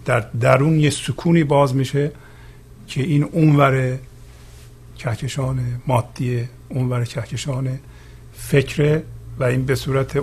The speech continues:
عمق بینهایت بی ذهنی، بی، یعنی بدون فکر بودن در این لحظه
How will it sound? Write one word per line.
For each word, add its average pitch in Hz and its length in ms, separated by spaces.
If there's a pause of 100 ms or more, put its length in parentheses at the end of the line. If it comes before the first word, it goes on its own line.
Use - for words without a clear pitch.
(140)
عمق 156 360
بینهایت 127 1080 (3250)
بی 131 220
ذهنی، 123 720 (480)
بی، 123 220 (760)
یعنی 123 180 (140)
بدون 120 360
فکر - 440
بودن 131 260
در 123 120
این 120 200
لحظه 123 460